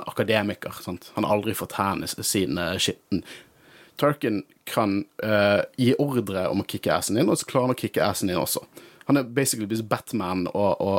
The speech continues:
og Tywin hadde fått et barn og leder, liksom, det, han, Tarkin er bare the best, you guys. Og han,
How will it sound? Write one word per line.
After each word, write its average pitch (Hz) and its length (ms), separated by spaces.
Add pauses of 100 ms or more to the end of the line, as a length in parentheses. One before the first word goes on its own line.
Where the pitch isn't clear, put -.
og - 100
Tywin 95 460
hadde 90 200
fått - 240
et 92 140
barn 107 340
og 92 180
leder, 95 540
liksom, 98 280
det, 113 120
han, 117 160 (360)
Tarkin 156 380
er 110 60
bare 90 200
the 92 180
best, - 340
you 92 100
guys. 104 360 (460)
Og 131 320 (180)
han, 151 260